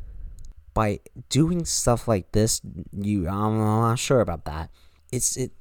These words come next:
it's, it's, it's a shame. It, it really is. We are the United States of America. We have the First Amendment, and we criticize those who are expressing it. Now, again, you could easily say, "Oh, Double A, you're, you're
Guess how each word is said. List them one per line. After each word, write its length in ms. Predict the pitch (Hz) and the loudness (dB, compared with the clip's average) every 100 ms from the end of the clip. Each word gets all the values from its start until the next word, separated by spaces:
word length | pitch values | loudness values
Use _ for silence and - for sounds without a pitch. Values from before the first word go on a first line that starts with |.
| - | -12
it's, 560 | 113 - - - - - - | -6 -6 -6 -8 -10 -18 -10
it's, 240 | 127 - - - | -10 -4 -6 -6
it's 180 | 123 | -8
a 60 | 160 | -6
shame. 400 | - 117 127 90 - _ - - - - - | -2 0 0 -4 -12 _ -20 -18 -18 -18 -6
It, 140 | 107 85 87 | -6 -4 -8
it 60 | |
really 320 | 104 117 120 | -2 2 2
is. 140 | 104 - | 2 -2
We 280 | 107 131 127 | -2 0 -2
are 560 | 127 107 101 101 92 - _ - - - - - | -4 -2 -2 -2 -6 -10 _ -20 -20 -20 -20 -12
the 100 | 104 | -4
United 320 | 107 110 120 | -2 0 0
States 280 | - 123 117 | 2 0 0
of 60 | 101 | -2
America. 520 | 101 95 92 87 90 | -2 -2 -2 -6 -6
We 140 | 95 92 | -8 -8
have 300 | - 101 120 | -4 -4 -4
the 60 | |
First 340 | 113 107 101 - | -6 -4 -4 -4
Amendment, 440 | 95 90 90 90 - - - _ - _ | -2 -2 -4 -8 -12 -20 -20 _ -20 _
and 140 | - 110 | -2 0
we 100 | 107 | 0
criticize 680 | - - 147 - 127 113 | 0 2 4 4 2 0
those 260 | - 110 107 | 2 0 0
who 100 | 110 | -2
are 40 | |
expressing 680 | 98 - - 110 101 - 76 | -2 0 2 2 2 0 -6
it. 100 | 73 - - - - - - | -12 -16 -20 -20 -20 -20 -4
Now, 200 | 170 170 | 0 2
again, 460 | 160 175 131 95 95 - _ _ _ | 2 2 2 0 -6 -12 _ _ _
you 140 | 113 | -4
could 160 | - 110 | -2 0
easily 220 | 107 101 | 0 0
say, 180 | 110 104 | -4 -4
"Oh, 140 | - 104 | -2 0
Double 300 | 107 107 113 | 0 2 2
A, 40 | |
you're, 280 | 101 101 104 | 0 -4 -4
you're 520 | 113 107 101 98 95 | -6 -2 -2 -2 -4